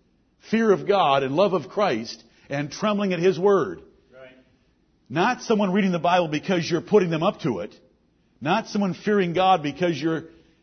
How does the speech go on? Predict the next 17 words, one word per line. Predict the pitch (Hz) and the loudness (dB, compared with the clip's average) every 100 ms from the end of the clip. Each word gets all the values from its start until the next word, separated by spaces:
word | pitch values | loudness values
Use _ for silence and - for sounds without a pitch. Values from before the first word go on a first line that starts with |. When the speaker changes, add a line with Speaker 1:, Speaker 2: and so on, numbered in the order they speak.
| _ - | _ -14
Speaker 1:
and | 120 | -10
show, | - - 147 | -4 -2 0
and | 139 127 | -2 -6
saying | - - 202 175 | -6 2 2 2
that | 143 | 0
they | 139 | -4
fear | - 160 135 | -4 -4 -2
God | 135 143 143 | 0 0 -2
because | 123 165 139 | -4 -6 -4
you | 156 | -4
expect | 147 - 180 196 180 | -4 -4 -2 -2 -2
that | 151 - | -4 -4
from | 190 175 | -4 -2
them, | 120 107 113 - - - | -4 -4 -10 -16 -20 -8
but | 110 143 | -4 -2
an | 127 - | -4 -4
independent | 226 226 226 - 254 240 151 98 - | -2 0 0 -2 0 0 0 -4 -8